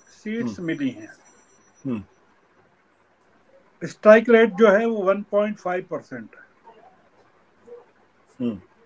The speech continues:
Speaker 1: यूपी, West Bengal, Bihar और Maharashtra की दो सौ नौ सीटें, टू हंड्रेड एंड नाइन,
Speaker 2: हम्म।
Speaker 1: उसमें से सिर्फ तेईस सीटें मिली है, eight point five strike rate।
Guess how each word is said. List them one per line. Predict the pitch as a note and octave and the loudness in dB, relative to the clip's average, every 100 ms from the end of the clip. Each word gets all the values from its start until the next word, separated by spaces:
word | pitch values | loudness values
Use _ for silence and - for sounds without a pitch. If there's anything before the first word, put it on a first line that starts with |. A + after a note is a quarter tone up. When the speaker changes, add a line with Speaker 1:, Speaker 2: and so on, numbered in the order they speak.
| _ D3+ C#3 | _ -18 -8
Speaker 1:
यूपी, | E3 G#3+ A3 C#4 D4+ D4 | 0 2 4 6 6 6
West | A#3 A3+ G3 | 4 2 0
Bengal, | A#3 A#3 A#3+ C4 C#4+ | -2 2 2 2 -2
Bihar | E3+ E3 C#3+ F3 G3+ A3+ B3+ - _ _ F3+ | -4 -6 -4 -4 -4 -6 -8 -16 _ _ -6
और | G3+ F3 | -6 -6
Maharashtra | C3 B2 C3+ D#3+ F#3+ F#3 _ | -8 -10 -10 -8 -6 -8 _
की | A3+ A#3 G#3 - | -10 -10 -10 -6
दो | F3+ B3+ | 4 4
सौ | C4 D#4 | 6 2
नौ | D4 B3+ | 2 0
सीटें, | A3+ F3+ - C3 G#2+ _ _ _ _ _ _ _ _ _ _ - | -4 -8 -10 -12 -12 _ _ _ _ _ _ _ _ _ _ -8
टू | A#3 G#3+ | -2 0
हंड्रेड | G#3+ A3+ A3+ | 0 -4 -4
एंड | A3+ D#3 | -6 -4
नाइन, | D#3 E3+ A2+ _ _ _ _ _ _ _ _ _ A#2+ | -4 -4 -6 _ _ _ _ _ _ _ _ _ -14
Speaker 2:
हम्म। | G#2+ - _ _ - F3 | -14 -16 _ _ -16 -14
Speaker 1:
उसमें | - A3+ A3+ | -6 -4 -2
से | A#3+ | -2
सिर्फ | - B3 C#4 A#3 - | 0 2 2 0 2
तेईस | G#3 C4 B3+ | 2 2 -2
सीटें | - F#3 F3 | -8 -8 -6
मिली | C#3+ B2 A#2 | -6 -6 -10
है, | G#2+ - _ _ _ _ _ - F#3 | -18 -20 _ _ _ _ _ -2 2
eight | A#3 A3+ G#3+ | 2 2 -2
point | A3 A3 A3+ | -2 -2 -4
five | G3 G3 | -4 -4
strike | F#3 - D#3 D3+ B2+ | -6 -6 -4 -4 -8
rate। | A#2 | -16